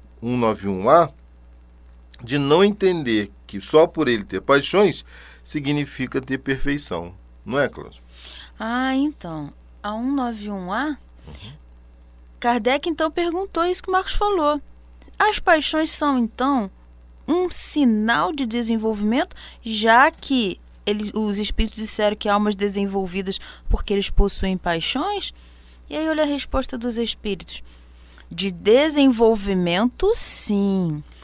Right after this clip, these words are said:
Speaker 2: Não, porém, de perfeição. Elas são um sinal de atividade e da consciência do eu,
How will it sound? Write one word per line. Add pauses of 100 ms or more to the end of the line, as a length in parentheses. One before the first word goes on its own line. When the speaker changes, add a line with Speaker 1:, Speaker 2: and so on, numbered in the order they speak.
(240)
Speaker 2:
Não,
porém,
de
perfeição. (1040)
Elas
são
um
sinal
de
atividade (300)
e
da (120)
consciência
do
eu,